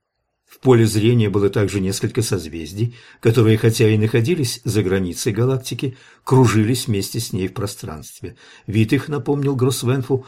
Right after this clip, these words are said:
что космическая гончая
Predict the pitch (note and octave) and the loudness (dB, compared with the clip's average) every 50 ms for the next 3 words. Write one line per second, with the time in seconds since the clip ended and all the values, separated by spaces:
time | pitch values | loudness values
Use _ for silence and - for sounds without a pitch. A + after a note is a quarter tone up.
0 | - _ _ - - - - B2 A#2 A2 A2 A2+ - _ _ _ _ - C#3 A#2+ | -12 _ _ -12 -10 0 2 4 4 4 2 -2 -8 _ _ _ _ 2 2 2
1 | A2+ - B2 A2 G#2+ - - - - - - F#2+ F2 F2+ E2+ F2 F2+ E2+ E2 E2 | 2 2 0 0 0 -2 -6 -8 -6 -4 -2 -2 -2 -2 -2 -4 -4 -4 -4 -6
2 | - - C3 C3 C3 | -6 -6 -6 -6 -6